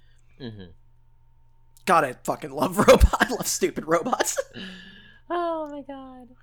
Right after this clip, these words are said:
Speaker 2: But, uh, this was very much, 'cause, like, when they showed, w-, during the opening credits, they have kind of, like, a recap of Mazinger Z, very, pretty much.
Speaker 1: Yeah.
Speaker 2: Like, you
Speaker 1: Those
Speaker 2: see
Speaker 1: look
Speaker 2: the
Speaker 1: like
Speaker 2: origin-
Speaker 1: panels from the manga.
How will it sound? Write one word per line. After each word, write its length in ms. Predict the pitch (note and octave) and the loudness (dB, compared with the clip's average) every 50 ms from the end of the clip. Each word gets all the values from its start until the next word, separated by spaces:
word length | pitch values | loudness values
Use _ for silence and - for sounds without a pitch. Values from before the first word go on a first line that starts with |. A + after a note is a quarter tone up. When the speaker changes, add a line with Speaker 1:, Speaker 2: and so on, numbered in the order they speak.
| - - - - - - | -20 -20 -20 -20 -18 -4
Speaker 2:
But, 300 | F3+ E3 A3+ A3+ A3+ A3+ | 4 6 6 6 6 4
uh, 60 | G3+ G3+ - | 0 -4 -2
this 200 | - G3+ C4 C#4 | 2 2 4 4
was 140 | - D#4 C4+ | 4 4 4
very 160 | C4 C4+ B3 | 4 4 6
much, 180 | A#3+ A#3 - - | 4 2 0 2
'cause, 200 | - A#3 G#3+ G#3+ | 2 2 4 4
like, 240 | A3 G#3+ G3+ - - | 4 2 2 0 -2
when 200 | A3 G3+ A3 A3 | -2 0 0 2
they 100 | A3 A3 | 2 2
showed, 460 | G#3+ - A#3+ A#3+ A#3+ A#3+ A3 G#3 - | 4 6 8 8 8 8 6 2 -8
w-, 300 | - - G3+ G#3 A3+ G#3 | -20 -16 -6 -4 -2 2
during 200 | G3 A#3+ B3+ C#4+ | 4 4 4 4
the 100 | D4 C4 | 2 2
opening 300 | B3+ A#3+ A3+ A#3 A3 G3+ | 2 2 2 2 0 0
credits, 320 | F#3+ - G3+ G3 F#3 F3+ - | 2 4 4 4 4 2 0
they 100 | F#3+ F3 | 0 0
have 220 | - F#3 F#3 - | 2 2 0 0
kind 180 | G#3 G3+ F#3 F#3 | 0 0 0 0
of, 80 | E3+ | 0
like, 80 | F#3+ F3 | 0 0
a 80 | E3+ | -2
recap 540 | D#3 D3+ E3 E3 D#3+ - G3 E3+ E3+ E3+ E3+ | -2 -2 -4 -4 -2 -2 0 0 0 -2 -4
of 420 | F#3+ - E3+ D#3+ D3+ D3+ D3 - - - | -4 0 2 2 2 0 -4 -14 -10 -6
Mazinger 400 | E3 D#3+ D3+ D#3+ E3 E3+ D#3+ D#3+ D#3 | -4 -4 -4 -4 -4 -4 -4 -4 -4
Z, 200 | D#3 E3 E3 E3+ | -4 -2 -4 -2
very, 280 | E3 F3+ F#3 F#3 F#3+ | 0 0 0 0 -2
pretty 280 | F#3+ F#3+ - G3+ G3 G3+ | -4 -6 -4 -2 0 0
much. 360 | G3+ G3+ G#3+ G#3+ - - - - - - - - - | 0 0 0 -2 -4 -6 -8 -12 -20 -20 -20 -12 -8
Speaker 1:
Yeah. 300 | A#2+ A#2 G#2+ G#2 G#2 A2 - _ | -4 -4 -4 -4 -6 -8 -12 _
Speaker 2:
Like, 200 | - F#3+ F#3+ F#3+ | 2 4 4 4
you 100 | G#3 G#3 | 4 6
Speaker 1:
Those 140 | F#3+ A3+ B3+ | 6 6 6
Speaker 2:
see 80 | A#3 F#3+ | 4 2
Speaker 1:
look 80 | G#3 | 2
Speaker 2:
the 40 | G#3 G3+ | 2 4
Speaker 1:
like 80 | F3+ F#3+ | 4 4
Speaker 2:
origin- 140 | F#3+ D#3+ D#3+ | 4 4 4
Speaker 1:
panels 260 | D#3+ D#3 D3 C#3+ - | 4 4 2 0 -2
from 160 | - C#3+ B2+ | -6 -8 -8
the 80 | A#2 A2 | -8 -8
manga. 560 | G#2+ G#2+ G#2 G2 F2+ E2+ E2 D#2 - - - | -6 -6 -6 -6 -6 -10 -14 -16 -16 -18 -18